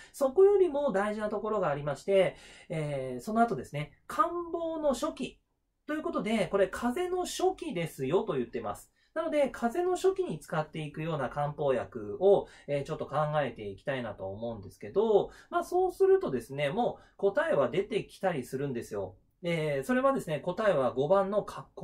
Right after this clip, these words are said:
根湯に、えー、なってきます。なので、えーと、あと他はですね、翼委任湯とか、呉茱萸湯とか、えー、それから小拳中湯とかは、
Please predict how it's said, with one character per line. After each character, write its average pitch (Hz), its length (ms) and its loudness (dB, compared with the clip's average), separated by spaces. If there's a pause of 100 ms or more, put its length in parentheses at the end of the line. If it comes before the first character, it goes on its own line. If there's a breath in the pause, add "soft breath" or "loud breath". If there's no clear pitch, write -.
根 156 120 -6
湯 143 400 0
に、 170 220 -4
え 123 320 -4
ー、 - 20 -8
な 123 120 -4
っ - 80 -14
て 117 100 -10
き 107 80 -14
ま 95 160 -10
す。 - 160 -10 (400 loud breath)
な 269 100 4
の 240 120 2
で、 240 320 2 (200 loud breath)
え 170 500 -2
ー - 20 -12
と、 165 140 -4
あ 285 60 2
と 339 120 2
他 254 320 0
は 349 100 4
で 285 140 -2
す 143 120 -12
ね、 151 240 -4
翼 160 380 -4
委 226 120 -4
任 220 200 -4
湯 208 60 -10
と 202 340 0
か、 147 200 0
呉 120 160 0
茱 180 240 -4
萸 - 20 -2
湯 180 240 -2
と 160 500 -2
か、 - 320 -4
え 120 220 -4
ー、 - 20 -6
そ 139 100 -8
れ 135 80 -2
か 135 120 -2
ら 135 80 -2
小 180 300 0
拳 170 340 -6
中 147 240 -10
湯 143 60 -8
と 135 400 -4
か 107 160 -4
は、 135 320 0